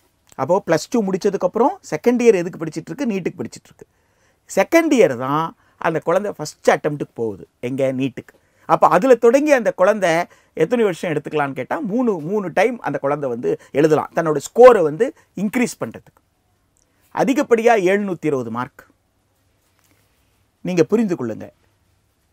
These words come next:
நன்றாக உழைத்து ஒரு குழந்தை அறுநூறு மார்க்குக்கு மது-, மேல எடுக்குது. நிறைய பேர், ரெண்டு லட்சம் பேர் எழுதுறாங்கன்னா, ரெண்டு லட்சம் பேரும்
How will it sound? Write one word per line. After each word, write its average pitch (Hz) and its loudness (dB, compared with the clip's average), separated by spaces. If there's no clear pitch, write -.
நன்றாக 226 8
உழைத்து 165 0
ஒரு 156 4
குழந்தை 240 6
அறுநூறு 220 4
மார்க்குக்கு 208 0
மது-, 165 0
மேல 170 2
எடுக்குது. 139 -2
நிறைய 214 2
பேர், 170 2
ரெண்டு 156 -4
லட்சம் 151 -2
பேர் 208 -2
எழுதுறாங்கன்னா, 170 -4
ரெண்டு 190 -6
லட்சம் 175 -8
பேரும் 190 -2